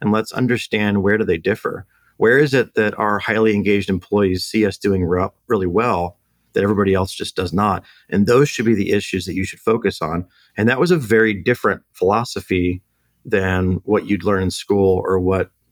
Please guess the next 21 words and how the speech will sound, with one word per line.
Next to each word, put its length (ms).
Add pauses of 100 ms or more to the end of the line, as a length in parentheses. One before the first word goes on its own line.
all 120
these 140
consulting 500
firms 300
say 300
you're 180
supposed 480
to 60
work 260
on. 240 (560)
And 160
so 140
we 120
had 160
a 60
lot 220
of 60
organizations 680
just 220
telling 300
us, 280